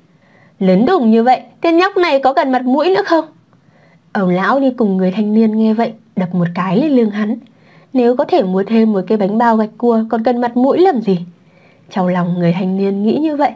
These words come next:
lại không dám nói như thế. Số lượng bánh bao gạch cua hữu hạn, rất nhanh liền bán hết. Bán xong bánh bao gạch cua, Nguyễn Miên Man quay trở về phòng bếp cùng Tư Cảnh Lâm ăn bữa sáng. "Ngày mai nghỉ bán hàng đi."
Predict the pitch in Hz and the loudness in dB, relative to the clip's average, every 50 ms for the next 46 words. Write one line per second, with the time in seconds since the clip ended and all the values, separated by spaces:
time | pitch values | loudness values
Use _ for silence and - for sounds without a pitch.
0 | - - - - - _ - 294 285 - 302 285 262 247 220 208 196 233 262 254 | -8 -20 -20 -20 -12 _ -6 -4 -4 -4 -4 -4 -4 -2 -2 -2 -2 -2 -2 0
1 | 214 190 190 240 302 320 262 - 226 202 226 - - - _ _ _ _ _ _ | 0 0 0 0 -2 -2 -2 -2 0 0 0 -2 -4 -10 _ _ _ _ _ _
2 | _ - _ _ _ _ - - 170 175 202 254 269 - 190 196 190 208 214 208 | _ -20 _ _ _ _ -4 -2 0 2 2 2 2 0 -2 -4 -4 -4 -4 -4
3 | 202 202 208 196 190 - - 214 208 202 202 208 247 262 330 339 339 302 - - | -4 -4 -4 -4 -6 -6 -4 -2 -2 0 0 0 0 0 0 0 0 -2 -4 -8
4 | _ _ _ _ _ _ - 247 262 254 240 226 202 190 190 190 190 185 180 175 | _ _ _ _ _ _ -4 -4 -2 -2 -2 -2 -2 -2 -2 -2 -2 0 0 0
5 | 196 - 196 226 254 311 359 359 - _ _ _ _ _ _ _ _ _ _ _ | 0 0 -2 -2 -2 -4 -4 -4 -6 _ _ _ _ _ _ _ _ _ _ _
6 | - 190 180 175 170 175 - 240 214 196 190 175 175 185 202 202 196 214 208 214 | -4 -4 -2 -2 -2 -2 -2 -2 -2 -2 -2 -2 -2 -2 -2 -2 -2 -2 -4 -6
7 | - - 226 220 214 208 - - - _ _ - 262 247 277 320 339 320 294 285 | -4 -2 -2 -2 -2 -2 -8 -16 -20 _ _ -4 -2 0 0 2 0 0 0 -2
8 | 285 269 262 262 262 262 262 262 254 277 294 226 180 180 175 170 175 208 196 208 | -2 -2 0 -2 0 0 0 0 0 0 -2 0 0 0 -2 -2 -4 -4 -2 0
9 | 247 320 349 - - 277 226 214 220 226 247 247 254 277 226 185 180 185 190 190 | 0 0 -2 -2 -2 0 0 0 0 0 0 0 0 0 -2 0 0 -2 -2 -2
10 | 196 - 202 202 190 202 - - - 220 185 180 233 - - - - - _ _ | -2 -4 -4 -2 -2 -2 -2 -2 -2 -2 -2 -2 -4 -6 -10 -14 -20 -20 _ _
11 | _ _ _ _ _ _ _ _ _ _ _ _ - 220 233 226 226 240 247 254 | _ _ _ _ _ _ _ _ _ _ _ _ -2 0 0 2 2 0 0 0
12 | 247 247 254 262 277 311 285 214 185 170 208 269 294 285 254 226 226 254 277 269 | 0 0 -2 0 0 0 0 0 0 -2 -2 -2 -2 0 0 0 2 2 0 0
13 | 269 | -2